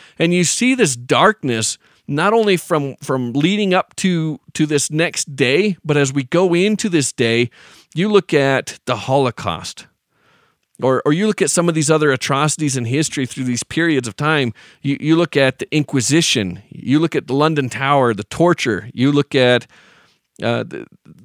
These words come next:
the fight for, for freedom with the Scottish. You go back and watch Braveheart, and you see some of the things that were happening at that time. And a lot of this is state-sponsored. You look at Russia, and you look at the way they've treated their people. You look at a world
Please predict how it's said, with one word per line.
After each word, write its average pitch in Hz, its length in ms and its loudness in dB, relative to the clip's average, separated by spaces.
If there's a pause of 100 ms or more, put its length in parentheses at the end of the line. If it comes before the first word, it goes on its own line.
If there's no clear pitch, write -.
(140)
the 127 100 -6
fight 160 340 -2
for, 135 360 2
for 127 160 -2
freedom 170 440 0
with 123 140 -4
the 120 80 -4
Scottish. 156 520 0
You 139 60 -10
go 139 100 2
back 147 300 0
and 139 100 -4
watch 143 260 -2
Braveheart, 143 480 2
and 104 100 -8
you 123 100 -4
see 170 280 -2
some 160 220 -2
of 156 60 0
the 135 80 4
things 160 400 0
that 120 120 -6
were 120 120 -8
happening 135 500 -2
at 123 80 -2
that 107 220 -6
time. 123 520 -2 (920)
And 156 200 2
a 147 80 -2
lot 156 280 4
of 240 120 4
this 170 220 2
is 135 100 0
state-sponsored. 143 1400 -2 (100)
You 131 160 2
look 180 200 0
at 131 200 2 (100)
Russia, 123 640 -2 (140)
and 127 100 0
you 135 100 2
look 151 160 2
at 147 120 -6
the 135 100 -2
way 147 220 2
they've 143 200 0
treated 147 380 -2
their 127 160 0
people. 147 420 -4 (320)
You 208 200 0
look 285 180 0
at 220 100 4
a 165 60 4
world 135 640 4